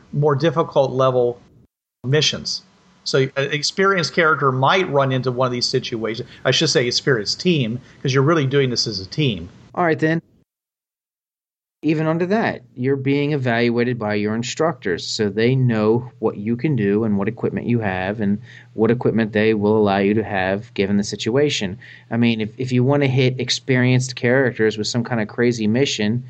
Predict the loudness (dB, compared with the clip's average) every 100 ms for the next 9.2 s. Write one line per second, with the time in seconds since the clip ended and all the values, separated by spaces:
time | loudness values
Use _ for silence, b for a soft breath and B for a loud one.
0 | B B B -2 2 2 2 2 0 0
1 | 2 2 2 0 2 2 2 2 0 0
2 | -2 -2 -6 -4 -2 0 0 -2 0 2
3 | 2 -2 -8 B B B B 0 2 2
4 | 2 0 -2 0 2 2 2 0 0 -2
5 | -4 -2 0 0 2 2 2 0 -4 -8
6 | -2 0 2 2 0 -2 -6 -2 -2 -4
7 | -4 0 2 2 2 0 0 0 2 4
8 | 2 0 -2 2 2 2 -2 -2 -2 -4
9 | -8 -12